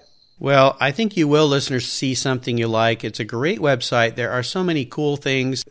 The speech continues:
He's always getting in new things, so you keep going back and seeing new things. Uh,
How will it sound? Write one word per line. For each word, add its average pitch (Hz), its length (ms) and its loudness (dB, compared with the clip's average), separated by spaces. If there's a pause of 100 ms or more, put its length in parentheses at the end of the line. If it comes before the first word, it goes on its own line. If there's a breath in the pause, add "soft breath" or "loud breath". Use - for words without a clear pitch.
He's 139 220 -6
always 139 280 2
getting 123 300 -2
in 101 180 -4
new 123 180 0
things, 123 380 -2
so - 120 -8
you 101 160 -6
keep - 300 -10
going 135 260 -2
back 120 320 -2
and 107 100 -10
seeing 104 400 -6
new 123 180 -2
things. 120 460 -4
Uh, 110 520 -4